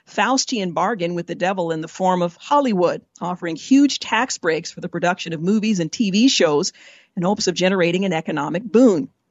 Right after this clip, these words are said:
Georgia is indeed now the Hollywood of the South, and everything from Netflix shows to Marvel movies are filmed and produced in that state. Well, guess what?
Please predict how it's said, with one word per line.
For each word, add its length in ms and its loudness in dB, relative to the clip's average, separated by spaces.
Georgia 440 2
is 140 4
indeed 460 0
now 340 0
the 100 -6
Hollywood 640 0
of 140 -4
the 60 -8
South, 460 0
and 100 -8
everything 380 0
from 240 -6
Netflix 440 -4
shows 440 -2
to 100 -10
Marvel 400 0
movies 580 0
are 100 -4
filmed 460 2
and 120 -6
produced 480 -2
in 240 4
that 240 0
state. 440 -2
Well, 160 -4
guess 300 -2
what? 280 2